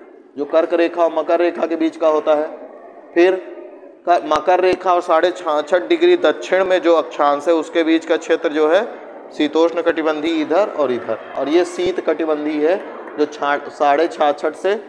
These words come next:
उत्तरी ध्रुव और साढ़े छाछठ से दक्षिणी ध्रुव, ये तापमान के आधार पर बांटा गया है। ठीक है, तापमान जो सूर्य की किरणें पड़ती हैं, इन्हीं के अनुसार जो वन हैं, वो तीन तरह के हैं। जो उष्णकटिबंधीय वन है, वो यहाँ पाए जाएंगे,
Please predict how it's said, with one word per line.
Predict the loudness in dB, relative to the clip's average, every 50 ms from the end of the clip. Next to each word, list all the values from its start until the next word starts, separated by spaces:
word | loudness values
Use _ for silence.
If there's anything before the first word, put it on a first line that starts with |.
| -18 -20 -20 -20 -20 -8 -6
उत्तरी | -6 -4 0 0 2 4 4 4
ध्रुव | 4 4 4 4 4 4
और | 2 2 0 0 0
साढ़े | 2 2 2 4 2 0
छाछठ | 0 -2 -2 -4 -2 0 -2 -2 0
से | 0 0 2
दक्षिणी | 4 2 2 0 -2 -4 -4 -4 -2
ध्रुव, | 2 2 2 2 2 -2 -6 -14 -16 -16 -6 -2
ये | -2
तापमान | 0 2 2 2 4 2 2 2 2 2 4 2 2 2
के | 2 2
आधार | 4 4 4 4 4 2 2
पर | 2 2 0
बांटा | 2 2 2 2 2 2 2
गया | 2 2 2 0 0
है। | -2 -4 -10 -14 -12 -8
ठीक | -8 -4 0 0
है, | 0 0
तापमान | 0 0 2 2 2 2 0 0 0 0 0 0 0
जो | 0 -2 -2 -4 -8 -14 -16 -16 -6 0
सूर्य | 0 0 2
की | 0 -2
किरणें | -2 0 0 0 2 2 2 2
पड़ती | 2 2 0 0 -2 -6 -8
हैं, | -8 -8 -10 -12 -14 -16 -18 -18 -18 -18 -20 -20 -20 -20 -20 -20 -20 -18 -18 -18 -18 -18 -18 -18 -20 -4 0
इन्हीं | 2 4 6 6 4 4 4
के | 4 2
अनुसार | 2 2 2 2 4 4 4 4 4
जो | 4 4 4
वन | 4 4 4 4 4 4 4
हैं, | 4 4 4 4
वो | 4 4 2 0
तीन | 0 0 -2 -2 0
तरह | 2 2 2 2 2
के | 0 -2
हैं। | -2 -2 -4 -4 -6 -8 -14 -18 -20 -20 -20 -20 -20 -20 -20 -20 -20 -20 -20 -20 -20 -20 -20 -20 -20 -20 -20 -20 -20 -20 -20 -20 -20 -8 -2 0
जो | 2
उष्णकटिबंधीय | 4 4 4 4 2 2 4 4 4 4 4 2 2 2 0 0 2 2
वन | 2 2 4 4
है, | 4 4 4
वो | 4 4
यहाँ | 4 4 4 2
पाए | 2 4 4 4 4
जाएंगे, | 4 2 2 0 0 0 -2